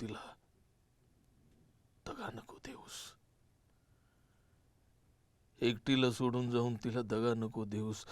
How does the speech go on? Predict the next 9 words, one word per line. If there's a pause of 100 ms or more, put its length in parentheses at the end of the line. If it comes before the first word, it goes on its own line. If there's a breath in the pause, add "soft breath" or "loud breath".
(180 loud breath)
मुलांना
निराशेची
पुंजी
नको
ठेवूस. (3000 soft breath)
जोडीला
घे (100)
तिला, (1800)
घे